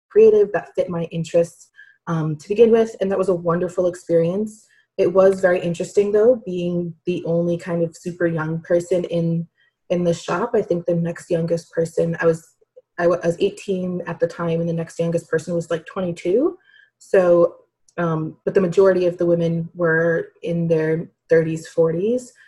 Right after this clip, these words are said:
So it was a very interesting experience 'cause I spent a good chunk of my gap year working alongside middle-aged women with kids and then also, um, nannying or babysitting. So I kind of felt like a soccer mom for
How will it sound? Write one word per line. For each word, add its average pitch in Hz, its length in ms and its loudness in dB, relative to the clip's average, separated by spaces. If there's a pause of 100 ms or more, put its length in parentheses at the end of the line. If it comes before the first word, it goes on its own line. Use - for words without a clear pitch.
(340)
So - 160 -2
it 165 60 0
was 190 160 2
a 214 60 6
very 196 180 4
interesting 180 380 -4
experience 170 720 -2
'cause 185 140 -4
I 175 80 -2
spent 170 380 -4 (500)
a - 100 0
good 175 300 -2
chunk 180 260 -4
of 185 160 0
my 170 140 0
gap 160 300 -6
year 214 360 0 (320)
working 175 320 0
alongside 170 720 -2
middle-aged 175 420 2
women 175 220 0
with 165 160 -4
kids 202 420 4
and 185 140 -2
then 170 160 -2
also, 165 500 0 (160)
um, 156 420 -4 (140)
nannying 180 500 0
or 160 100 -2
babysitting. 190 640 4
So 185 140 -2
I 165 80 0
kind 175 260 -4
of 185 140 -2
felt 175 200 0
like 175 140 -4
a 190 40 2
soccer 175 340 -2
mom 175 440 -4 (380)
for 170 460 4